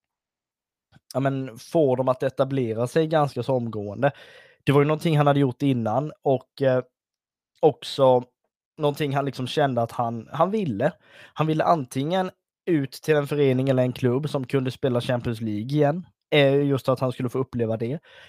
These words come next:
eller att bygga upp någonting igen som han gjorde i Kalmar. Ehm,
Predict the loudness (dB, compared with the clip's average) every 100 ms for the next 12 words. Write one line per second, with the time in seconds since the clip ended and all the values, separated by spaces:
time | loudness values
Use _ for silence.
0 | _ 4 4 4 2 4 2 2 0 2
1 | 2 2 -2 0 2 4 2 -2 -2 -2
2 | -4 -2 0 0 -2 -4 -2 0 0 -2
3 | -8 -2 -2 -2 -6 -6 -8 _ _ _
4 | _ _ _ _ _ _ -6 2 2 2
5 | -2